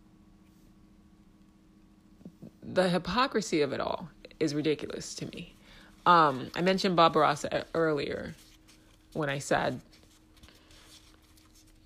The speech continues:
"You can live your whole life and die and your whole legacy might be remembered, but you can't control what people say about you."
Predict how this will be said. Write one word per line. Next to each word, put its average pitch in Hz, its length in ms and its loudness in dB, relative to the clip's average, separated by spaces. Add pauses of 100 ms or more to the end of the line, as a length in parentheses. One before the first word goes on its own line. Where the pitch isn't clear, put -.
"You 170 160 0
can 165 160 0
live 190 160 4
your 180 140 2
whole 170 200 2
life 165 440 0
and 139 120 -6
die 139 680 -4
and 143 600 -8 (380)
your 156 140 -4
whole 156 240 -2
legacy 156 480 -2
might 131 260 -6
be 143 140 -4
remembered, 143 580 -2
but - 340 -6
you 151 120 -6
can't 170 280 -8
control 160 440 -4
what 139 120 -6
people - 280 -16
say 190 300 -4
about - 420 -8
you." - 60 -10